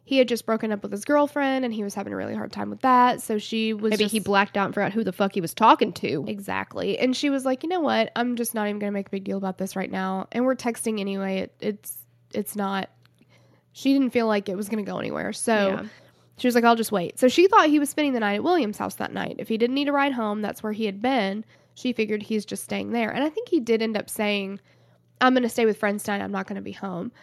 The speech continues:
Speaker 1: And she was like, "Okay." She just assumed it was William. So they also ask her if they could get, like, permission to access his phone records. And she says, "Of course."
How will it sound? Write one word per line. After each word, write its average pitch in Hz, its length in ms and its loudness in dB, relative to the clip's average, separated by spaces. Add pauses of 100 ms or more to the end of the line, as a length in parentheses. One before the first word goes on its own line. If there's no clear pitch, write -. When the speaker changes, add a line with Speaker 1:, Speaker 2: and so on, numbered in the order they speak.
(320)
Speaker 1:
And 214 140 -2
she 220 80 0
was 208 140 0
like, 202 120 -6
"Okay." 220 360 0
She 226 180 0
just 208 180 0
assumed 202 300 0
it - 80 -4
was 202 160 -6
William. 196 440 -2 (380)
So 247 640 6 (1200)
they 269 340 4
also 330 580 4
ask 233 680 2 (1300)
her 233 600 2
if 240 180 2
they 247 100 4
could 226 240 -6
get, 220 540 2
like, 226 180 -2
permission 220 640 -4
to 226 240 -4
access 220 320 -4
his 262 160 -6
phone 240 260 0
records. 220 500 -2
And 202 120 -8
she - 120 -10
says, 214 220 -6
"Of 247 120 -6
course." 226 560 2